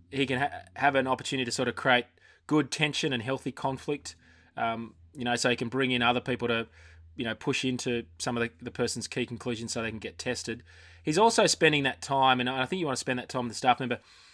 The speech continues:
just to get them ready, you know, role, role play with them,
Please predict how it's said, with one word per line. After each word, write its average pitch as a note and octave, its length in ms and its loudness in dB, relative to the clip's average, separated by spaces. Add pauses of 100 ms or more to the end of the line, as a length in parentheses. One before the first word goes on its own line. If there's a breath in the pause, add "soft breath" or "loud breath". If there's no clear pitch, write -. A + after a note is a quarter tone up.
(200 loud breath)
just E3+ 180 2
to G3+ 80 0
get D#3 240 2
them C#3+ 200 4
ready, B2+ 360 4
you C3+ 80 -8
know, A#2+ 220 0 (220)
role, C3+ 440 8
role C#3 220 8
play C#3 200 6
with B2 100 2
them, B2 440 0